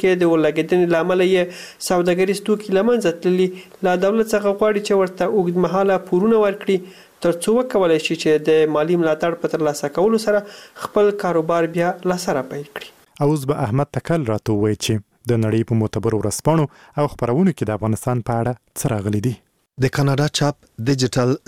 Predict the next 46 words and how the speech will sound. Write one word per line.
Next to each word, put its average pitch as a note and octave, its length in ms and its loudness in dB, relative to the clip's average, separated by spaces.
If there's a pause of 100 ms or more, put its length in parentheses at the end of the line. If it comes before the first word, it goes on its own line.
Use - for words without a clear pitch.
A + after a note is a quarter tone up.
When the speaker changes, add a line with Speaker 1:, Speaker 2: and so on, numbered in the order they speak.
Speaker 3:
ژورنال A2+ 480 0
خپرونې G#2+ 600 -2
په G2 100 0
هلمند A#2+ 320 0
ولایت A2 380 0
کې A#2+ 100 2 (560)
په A#2+ 80 2
یوه A#2 300 2
هوایي A#2 360 2
حمله B2 340 0
کې C#3 100 2 (100)
د B2+ 180 0
اوولسو B2+ 540 0
ملي C3 240 0
پولیسو A2 360 0
د G#2+ 120 0
وژل G2 300 0
کېدو G2 260 0
په - 100 -4
اړه A#2 160 0
یو G2 160 0
مطلب - 380 -6
خپور - 320 -4
کړی A#2 260 0
او - 100 2
لیکي، B2 240 0 (500)
«له B2 120 4
دې B2 160 2
پیښې B2 240 -2
وروسته A2+ 320 0
د G#2 80 0
امریکا G#2+ 340 -2
په G#2+ 140 0
مشرۍ G#2+ 300 0 (120)
نړیوال A2+ 480 0
ائتلاف G2+ 480 -2
غواړي B2 320 0 (440)
چې - 140 -2
د - 100 4
دې D3 160 2
پیښې G#2+ 300 0
پړه B2+ 220 -2
پر G#2 220 -6
افغان G2+ 440 -2
پوځ C3+ 320 0
واچوي.» G#2+ 380 0